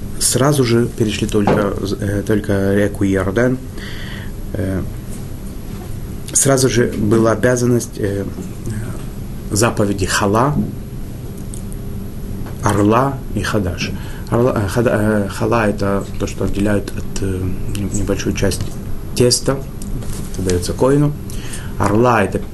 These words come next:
м, запрет есть плоды первые три, э, первые три года после того, как это дерево,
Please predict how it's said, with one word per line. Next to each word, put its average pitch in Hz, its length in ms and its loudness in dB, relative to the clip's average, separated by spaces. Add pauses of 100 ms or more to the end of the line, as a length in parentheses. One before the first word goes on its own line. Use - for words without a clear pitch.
м, 98 280 -2
запрет 107 500 2
есть 104 280 2
плоды 101 380 2
первые 98 580 2 (120)
три, 98 340 2 (500)
э, 92 40 -4 (680)
первые 98 260 2
три 101 160 0
года 98 240 2
после 95 220 -2
того, 95 120 -2
как - 160 0
это - 140 -2
дерево, 95 380 2